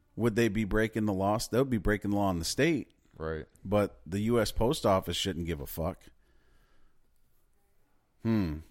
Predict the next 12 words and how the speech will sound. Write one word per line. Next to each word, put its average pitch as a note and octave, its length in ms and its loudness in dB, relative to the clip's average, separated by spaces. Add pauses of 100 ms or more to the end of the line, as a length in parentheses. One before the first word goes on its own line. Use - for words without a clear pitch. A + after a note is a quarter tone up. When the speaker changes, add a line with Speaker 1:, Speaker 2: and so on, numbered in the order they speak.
(280)
Speaker 1:
Interesting. F2 720 0
So B2+ 380 6
anyway, G2+ 500 4 (400)
let's A2+ 140 -2
go B2 120 0
on A2+ 120 6
to G#2+ 80 4
the G2+ 80 2
next G2 240 0
story. F2+ 280 0
Fuck F#2+ 280 -4
that. E2 300 -4